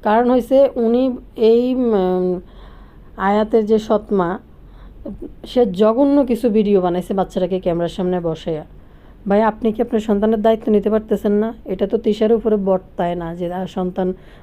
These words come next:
পালবে, সে টাকা দিবে। একজন বাবা সন্তান জন্ম দিচ্ছে, দায়িত্ব তার। এখন তিশা যদি ভালোভাবে চলে, তিশা খরচ করতে পারে, তিশা যদি যে সন্তানকে দেয়, এটা বেশ ভালো কথা, দিবে। কিন্তু আপনি সোশ্যাল মিডিয়ায় আইসা বাচ্চাকে এগুলো শিখিয়ে দেওয়ার তো কোনো মানে হয় না।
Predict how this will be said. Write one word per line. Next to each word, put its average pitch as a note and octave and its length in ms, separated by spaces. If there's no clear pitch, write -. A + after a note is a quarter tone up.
পালবে, G3 360
সে F3+ 140
টাকা F#3 320
দিবে। E3+ 280
একজন F#3+ 400
বাবা F#3+ 400
সন্তান G#3+ 440
জন্ম A3 300
দিচ্ছে, F#3 360
দায়িত্ব F#3 540
তার। F3+ 200
এখন F#3 260
তিশা G3+ 320
যদি A3+ 240
ভালোভাবে G#3 1080
চলে, G#3+ 340
তিশা G3+ 240
খরচ G#3 280
করতে G#3+ 260
পারে, F#3 160
তিশা F#3+ 300
যদি G#3 260
যে A3 160
সন্তানকে A#3+ 540
দেয়, G3+ 240
এটা E4 180
বেশ A3 280
ভালো G3 380
কথা, E3 240
দিবে। E3+ 500
কিন্তু A#3+ 260
আপনি F#3+ 400
সোশ্যাল A#3+ 360
মিডিয়ায় A#3 420
আইসা G#3+ 260
বাচ্চাকে F3+ 440
এগুলো G#3 200
শিখিয়ে A3 340
দেওয়ার G#3+ 260
তো G#3+ 80
কোনো G#3 160
মানে F#3+ 280
হয় G#3 160
না। G3 120